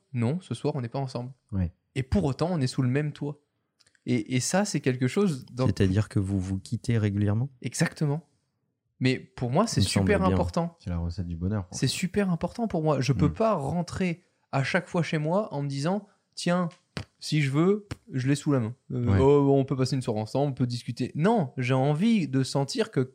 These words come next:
Speaker 1: quand on passe un, un moment ensemble, c'est parce qu'on l'a vraiment décidé. On le subit pas par automatisme.
Speaker 2: Ouais.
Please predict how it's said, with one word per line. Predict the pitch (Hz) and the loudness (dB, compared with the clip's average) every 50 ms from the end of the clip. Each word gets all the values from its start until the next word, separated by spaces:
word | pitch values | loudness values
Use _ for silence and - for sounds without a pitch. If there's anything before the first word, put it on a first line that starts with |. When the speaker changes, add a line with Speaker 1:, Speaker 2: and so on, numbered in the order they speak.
| _ | _
Speaker 1:
quand | - - 135 127 123 - | -10 -6 -6 -6 -6 -4
on | 123 120 123 131 - _ _ _ _ _ _ _ _ _ _ | -4 -4 -6 -6 -10 _ _ _ _ _ _ _ _ _ _
passe | - 185 180 160 - - - - - | 0 0 0 0 -2 -4 -8 -10 -12
un, | - - - - - | -14 -12 -12 -12 -12
un | - - - 117 | -12 -10 -8 -6
moment | 123 123 123 127 123 120 120 | -4 -2 -2 0 0 0 -2
ensemble, | 117 - - 202 220 185 139 - _ _ _ _ _ _ | -2 -2 -2 0 0 0 -2 -4 _ _ _ _ _ _
c'est | - - 143 - | -8 -6 -4 -4
parce | - 123 - | -2 -4 -4
qu'on | - 151 | -2 -2
l'a | 139 135 127 | 0 0 0
vraiment | 117 117 123 135 156 170 160 | 0 0 0 0 0 -2 -2
décidé. | 131 131 156 147 - - 175 156 175 170 143 - - | -2 -2 -2 -2 -2 -4 -4 -4 -4 -4 -4 -6 -8
On | 120 120 | -6 -4
le | 120 123 | -2 -2
subit | 120 - - 127 120 123 | -2 -4 -6 -6 -6 -2
pas | 127 - 180 175 180 - _ _ | 0 0 0 0 -2 -6 _ _
par | - 131 131 131 | -4 -2 0 2
automatisme. | 139 139 - 151 139 147 143 - - 143 131 117 120 - | 0 0 0 -2 -2 -2 -4 -4 -6 -8 -8 -8 -10 -6
Speaker 2:
Ouais. | 117 92 90 87 | -4 -2 -2 -2